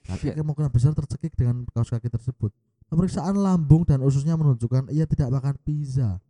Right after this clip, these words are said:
Speaker 2: Hmm.
Speaker 1: yang dibelinya. Dan ia sudah mati beberapa hari saat jasadnya ditemukan.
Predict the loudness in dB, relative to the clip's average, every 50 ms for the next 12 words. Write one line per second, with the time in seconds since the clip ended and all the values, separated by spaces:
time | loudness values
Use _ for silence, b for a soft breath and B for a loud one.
0 | _ _ -10 -6 -4 -2 2 4 4 6 6 6 4 4 4 4 0 0 0 -2
1 | -2 -2 0 0 0 0 -2 -6 -10 -14 _ _ _ -2 -2 -2 -2 0 0 0
2 | 0 0 0 0 0 0 0 2 2 4 4 4 4 2 2 0 2 0 -2 -2
3 | -4 -6 -6 -4 -2 -2 -2 -2 -4 -4 -4 -8 -6 -8 -8 -8 -8 -10 -10 _
4 | _ -8 -4 -4 -4 -6